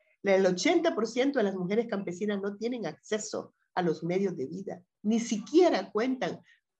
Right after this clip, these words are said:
con un terrenito de cuatro por cuatro para tener una vivienda que les permita dormir,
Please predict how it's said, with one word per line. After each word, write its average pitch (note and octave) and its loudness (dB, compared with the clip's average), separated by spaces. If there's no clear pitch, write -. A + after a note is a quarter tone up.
con G3 2
un D#4 4
terrenito G#3 0
de E3+ 0
cuatro A3 -2
por G3 -6
cuatro - -4
para G#3 2
tener G3 0
una A3+ 4
vivienda A3 4
que E3 0
les F3+ -2
permita G3 -2
dormir, F#3 2